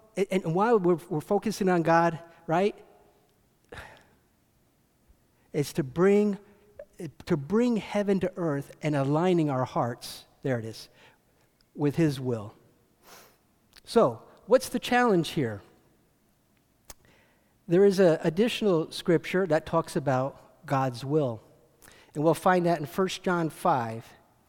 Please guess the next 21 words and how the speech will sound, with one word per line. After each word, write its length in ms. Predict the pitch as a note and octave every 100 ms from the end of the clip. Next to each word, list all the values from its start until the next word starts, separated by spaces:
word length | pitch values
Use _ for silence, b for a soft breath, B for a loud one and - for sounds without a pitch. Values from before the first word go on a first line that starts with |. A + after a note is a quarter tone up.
| b b b b b _ _ _ -
where 160 | E3
it 40 | D#3+
says, 400 | - D#3+ C#3+ -
"This 300 | D3+ D4 D4+
is 120 | B3
the 80 | G3
confidence, 840 | - G#3 G#3 - F#3+ F#3+ - - -
confidence 840 | - C4 C4+ - D3 A2 - - - b b _
which 260 | E3+ F#3
we 160 | C4 B3
have 320 | F#3 A3 A3
before 400 | F#3+ - A3 A3+
him, 180 | F3 D3
that 240 | F#3 F3+
if 100 | F#3
we 140 | G3+ G3
ask 240 | G#3 - -
anything," 680 | C4 E4 C4+ - F3+ F3 F3 - - _
here 180 | C#3 F#3
it 60 | A#3+
is, 360 | D3+ A2+ -